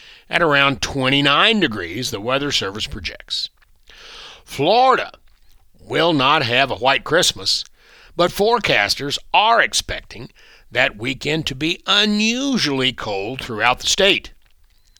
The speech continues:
Northern Florida cities such as Jacksonville, Tallahassee, and Pensacola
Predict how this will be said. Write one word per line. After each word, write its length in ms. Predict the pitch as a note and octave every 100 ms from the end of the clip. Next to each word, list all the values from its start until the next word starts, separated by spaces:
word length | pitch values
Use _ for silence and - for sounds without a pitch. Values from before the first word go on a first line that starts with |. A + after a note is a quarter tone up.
| _ _
Northern 680 | - G2 C#3+ D3 C3+ C3 B2
Florida 440 | A#2 C3+ B2 A#2+ A2
cities 400 | - G#2+ E3 D#3+
such 380 | - F2+ -
as 120 | - -
Jacksonville, 1120 | - C3 C#3 - B2+ A#2+ A2+ A2+ A#2 F3 F3 _ _ _
Tallahassee, 920 | - D3 C3 A2+ A2+ G#2+ F#2 A2 - - - - -
and 400 | C#3 C#3+ C3+ A#2+
Pensacola 880 | D#3+ C3+ - - C3 G2+ E2+ A2+